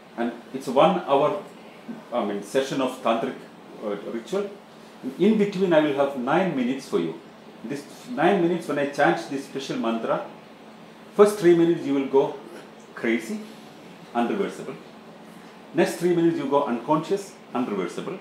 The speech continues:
Next three minutes you will die." Okay, I said, "Fine, that's perfectly fine." But in the first program, what he did was, you know, if you see, he tries to hold my forehead every time and shake it so well. I said, "You don't do that. You said to kill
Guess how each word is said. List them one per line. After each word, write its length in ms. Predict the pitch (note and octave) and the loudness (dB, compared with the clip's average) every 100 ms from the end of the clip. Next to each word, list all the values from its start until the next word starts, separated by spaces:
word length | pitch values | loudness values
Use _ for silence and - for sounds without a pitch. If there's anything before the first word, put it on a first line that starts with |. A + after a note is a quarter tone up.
| - - - - - - | -14 -20 -20 -20 -14 -2
Next 220 | D#3+ - | -2 -2
three 160 | D#3 | -4
minutes 220 | C#3 D3+ C3 | -4 -4 -4
you 80 | |
will 80 | C3 | -4
die." 200 | C3+ - - - - - - - - - - - - - - - - - - - - - - - - - | -2 -4 -6 -18 -20 -20 -20 -20 -20 -20 -20 -20 -20 -20 -20 -20 -20 -20 -20 -20 -20 -20 -20 -20 -20 -12
Okay, 180 | - - - - - | -10 -10 -14 -18 -8
I 100 | - | -6
said, 220 | D3+ G3+ | -2 -4
"Fine, 320 | - A#3 - A2 | 2 2 2 2
that's 300 | D3 - - | 0 0 -6
perfectly 460 | - E3+ F3 F3+ | 0 0 0 -2
fine." 260 | E3 G2+ - - - - | 2 2 2 -8 -8 0
But 160 | D#3+ | 2
in 100 | E3 | 2
the 60 | E3 | 2
first 280 | G3+ G#3 - | 4 2 4
program, 360 | G3 G3 G3 | 6 6 6
what 160 | F3 F3 | 4 2
he 80 | E3 | 2
did 220 | F#3+ D#3+ | 2 6
was, 240 | C#3 - | 6 8
you 60 | D3+ | 2
know, 80 | D3+ | 0
if 200 | D3+ D#3 | -2 -4
you 80 | |
see, 320 | D3+ F3 B2+ B2+ - - | -4 0 0 0 -10 -6
he 80 | - | -6
tries 260 | D#3 E3+ F3 | 4 4 4
to 60 | F3 | 0
hold 340 | - F#3 F3+ | 4 4 6
my 80 | E3 | 2
forehead 480 | - E3 - A2 - | 0 0 0 -2 -4
every 180 | A#2+ A#2 | -4 -4
time 220 | A2 F2 F2 | -4 -6 -6
and 100 | A#2 - | -8 -8
shake 160 | D3+ D3 | -8 -6
it 100 | F#2+ | -8
so 180 | - G2+ | -4 -2
well. 120 | - - - - - - | -2 -6 -16 -20 -20 -6
I 80 | C3+ | -2
said, 200 | C#3 D#3+ | -2 -4
"You 100 | D3 | 2
don't 220 | F3 F#3 | 4 6
do 120 | F#3 | 4
that. 200 | D3+ A2+ | 4 4
You 180 | A#2 C3 | 0 -4
said 300 | C#3+ D#3+ - | -4 -6 -6
to 60 | E3+ | -10
kill 240 | - D#3+ | -2 0